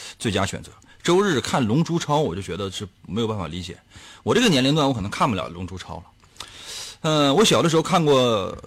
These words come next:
《变形金刚》，我不知道有没有跟我这同龄人啊看过《变形金刚》。后来呢，我真是，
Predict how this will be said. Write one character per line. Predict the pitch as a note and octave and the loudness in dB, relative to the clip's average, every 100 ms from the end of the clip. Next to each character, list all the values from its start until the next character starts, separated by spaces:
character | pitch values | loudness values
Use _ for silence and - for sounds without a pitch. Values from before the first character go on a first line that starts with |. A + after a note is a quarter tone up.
| - | -4
《变 | F#3 F3 | 2 4
形 | F3 | 4
金 | F3+ | 4
刚》， | E3+ D#3 | 4 4
我 | |
不 | G2 | 2
知 | G#2+ | 0
道 | A2 | 0
有 | F#2 | -2
没 | F#2 | -2
有 | G2 | -4
跟 | E2 G2 | -4 -6
我 | F2 | -6
这 | - _ | -10 _
同 | - | -6
龄 | G#2 F#2+ | -4 -2
人 | D#2+ | -4
啊 | E2+ | -6
看 | - | -6
过 | G2 F2 | -6 -4
《变 | F#2 | -4
形 | F2 | -4
金 | E2 | -6
刚》。 | D#2 D2 _ _ - - - | -8 -12 _ _ -20 -20 -2
后 | F3 | 2
来 | D3 | 4
呢， | D3 | 4
我 | B2+ F2+ F2+ | 2 -2 -4
真 | - B2+ | -4 -4
是， | A#2+ | -2